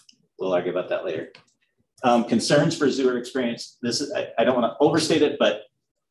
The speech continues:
you do have a longer, elongated zoo. So now you come, you know, you've gone all the way down to the zoo,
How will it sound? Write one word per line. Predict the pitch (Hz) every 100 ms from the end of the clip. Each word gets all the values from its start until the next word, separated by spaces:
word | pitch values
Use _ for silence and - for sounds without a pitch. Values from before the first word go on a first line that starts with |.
| _ _
you | 120
do | 120 139
have | 123
a |
longer, | 110 120 120 120 117 110 107 - _ _ _ _ _ _ _ _ _
elongated | 113 110 110 110 110 101 95 95 _ _
zoo. | - 113 107 104
So | - 104
now | 98 98 95 - - _ _ _ _
you | 113 -
come, | 113 101 - _ _
you | 120 95
know, |
you've | 95 92 -
gone | 101 98
all | 104
the |
way | 101
down | 98 101 101
to | 101
the | 101
zoo, | 101 392 392 98 101 -